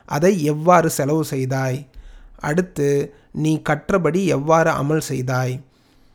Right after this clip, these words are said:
இந்த கேள்விகளுக்கு நான் பதில் சொல்லாம, கியாமத் நாளையில நீங்கள் நின்ற இடத்தை விட்டு அசைய முடியாது என்று பைஹக்கில வரக்கூடிய ஒரு ஹதீஸில் நபிகள் நாயகம் ஸல்லல்லாஹு அலைஹி வஸல்லம் அவர்கள் அறிவிக்கிறார்கள்.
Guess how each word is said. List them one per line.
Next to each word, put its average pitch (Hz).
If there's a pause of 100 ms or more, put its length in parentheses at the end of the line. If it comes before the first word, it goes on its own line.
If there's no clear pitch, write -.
(220)
இந்த 185
கேள்விகளுக்கு 156
நான் 143
பதில் 139
சொல்லாம, 131 (100)
கியாமத் 147
நாளையில 135
நீங்கள் 151
நின்ற 165
இடத்தை 139
விட்டு 135
அசைய 165
முடியாது 135
என்று 139 (400)
பைஹக்கில 160
வரக்கூடிய 135
ஒரு 135 (100)
ஹதீஸில் 135
நபிகள் 151
நாயகம் 139
ஸல்லல்லாஹு 131
அலைஹி 135
வஸல்லம் 127
அவர்கள் 139
அறிவிக்கிறார்கள். 127